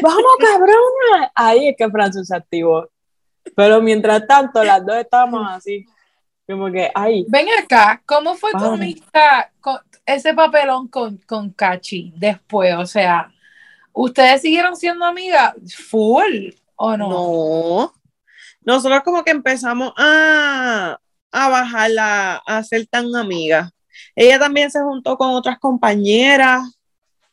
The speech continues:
Speaker 3: Yo como que me junté más con Natalie y esta gente.
Speaker 2: Ya.
Speaker 3: Porque ahí se acabó.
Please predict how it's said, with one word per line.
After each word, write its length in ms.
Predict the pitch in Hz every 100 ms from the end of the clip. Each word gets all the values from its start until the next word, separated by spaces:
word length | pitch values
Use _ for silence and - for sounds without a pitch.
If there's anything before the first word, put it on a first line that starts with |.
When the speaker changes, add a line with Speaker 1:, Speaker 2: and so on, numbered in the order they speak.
| _ _ _ _ _ -
Speaker 3:
Yo 180 | 214
como 220 | 214 233 240
que 100 | 240
me 120 | 233
junté 340 | 240 226 220 226
más 180 | 226 233
con 200 | 247 220
Natalie 420 | 208 208 214 220
y 540 | 208 196 180 185 180 175
esta 260 | 190 196
gente. 640 | 190 196 240 - 233 226 220 _ _ _ _ _ _ _ _ _ _ _ _ _ _ _ _ _ _ - _ _ - - 151
Speaker 2:
Ya. 100 | 151 - - - - _
Speaker 3:
Porque 540 | 214 208 185 165 151 -
ahí 280 | 202 185 190
se 100 | 233
acabó. 480 | 254 277 214 269